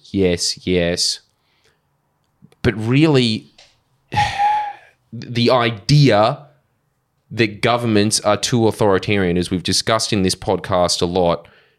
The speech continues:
no, you would have to go a lot further in the other direction for that to even be remotely true. Power being exercised, even when it comes to the pandemics,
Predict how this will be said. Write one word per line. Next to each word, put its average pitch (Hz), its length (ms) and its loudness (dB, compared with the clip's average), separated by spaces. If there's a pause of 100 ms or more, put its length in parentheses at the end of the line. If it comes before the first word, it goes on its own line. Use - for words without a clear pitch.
(1080)
no, 110 440 0
you 104 120 -6
would 107 100 -2
have 120 180 -2
to 131 80 -4
go 104 420 2
a 98 180 0
lot 95 580 0 (140)
further 95 680 0
in 95 220 -2
the 92 120 -2
other 92 220 0
direction 90 480 -2
for 85 100 -10
that 87 180 -2
to 98 80 -2
even 87 220 -2
be 87 140 0
remotely 85 540 -2
true. - 440 -4 (540)
Power 139 360 2
being 127 300 0
exercised, 95 680 -2
even 123 220 0
when 131 100 4
it - 60 -6
comes 101 240 -4
to 95 60 -10
the 90 80 -6
pandemics, 85 680 -6